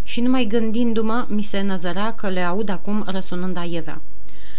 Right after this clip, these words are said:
Am ajuns la marginea crângului. „Înainte, băieți, toți grămadă!” strigă, îndemnându-i Mary. Și cei din frunte o luară la goană. Dar n-apucară să facă zece iarzi și i-am văzut oprindu-se deodată.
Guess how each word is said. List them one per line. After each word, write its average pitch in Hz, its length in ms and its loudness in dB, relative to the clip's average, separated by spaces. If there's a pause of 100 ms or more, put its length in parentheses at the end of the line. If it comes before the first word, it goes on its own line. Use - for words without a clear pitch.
(160)
Am 233 120 0
ajuns 247 240 0
la 285 80 0
marginea 254 360 0
crângului. 156 480 0 (420)
„Înainte, 254 400 2
băieți, 214 380 0 (180)
toți 294 200 0
grămadă!” 214 440 0 (280)
strigă, 165 640 0
îndemnându-i 185 840 0
Mary. 160 340 0 (440)
Și - 180 0
cei 240 200 0
din 214 160 0
frunte 220 300 0
o 190 100 0
luară 185 260 0
la 185 160 0
goană. 165 320 0 (680)
Dar 208 200 0
n-apucară 233 520 0
să 196 140 0
facă 208 280 0
zece 202 300 0
iarzi 180 480 0
și - 180 0
i-am 226 180 0
văzut 190 340 0
oprindu-se 208 540 0
deodată. 175 540 0